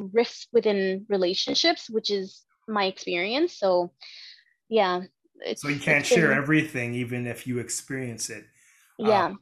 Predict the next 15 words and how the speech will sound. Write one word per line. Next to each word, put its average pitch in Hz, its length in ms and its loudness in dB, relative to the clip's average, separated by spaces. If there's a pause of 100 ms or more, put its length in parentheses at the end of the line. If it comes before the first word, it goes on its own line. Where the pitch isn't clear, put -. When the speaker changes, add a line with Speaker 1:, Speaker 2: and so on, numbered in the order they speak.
(300)
Speaker 2:
and 143 120 -2
then 123 80 -4
how 151 240 2
did 156 120 4
that 131 320 2
lead 127 280 -4
to 120 120 -10
you 117 280 -6
becoming, 117 840 -6 (560)
uh, 107 300 -2 (140)
a - 120 -12
coach - 460 -4 (180)
and 117 300 -6
oracle? 120 480 -8
Like, 107 240 -12